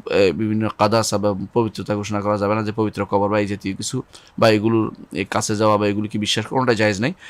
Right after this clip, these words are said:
কারণ আল্লাহ তাআলা একমাত্র মুহাম্মদ রাসূলুল্লাহ সাল্লাল্লাহু আলাইহি ওয়াসাল্লাম কবরকেই আমাদের জন্য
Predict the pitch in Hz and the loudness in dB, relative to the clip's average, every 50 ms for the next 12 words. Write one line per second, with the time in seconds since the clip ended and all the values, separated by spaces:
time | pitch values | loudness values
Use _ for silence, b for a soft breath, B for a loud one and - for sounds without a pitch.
0 | B B B - 131 139 131 135 135 139 - 147 147 - - - 151 - - 156 | B B B 4 6 6 6 6 4 4 4 4 2 2 2 0 -2 0 0 0
1 | 135 123 - 120 123 117 110 104 113 123 127 120 123 110 107 - - 110 107 110 | 0 0 0 0 -2 -2 -2 -2 -2 -2 -2 0 0 -2 -2 -2 -2 -2 -2 -2
2 | 113 - 117 113 107 107 110 107 - - 104 104 104 104 - 120 123 123 110 98 | -2 -2 -4 -6 -4 -4 -6 -4 0 0 0 0 0 -2 0 2 2 2 2 0
3 | - B B B B B 110 113 113 104 110 110 101 110 107 107 107 107 104 107 | -4 B B B B B 2 2 4 2 2 0 0 0 0 0 0 0 -2 -2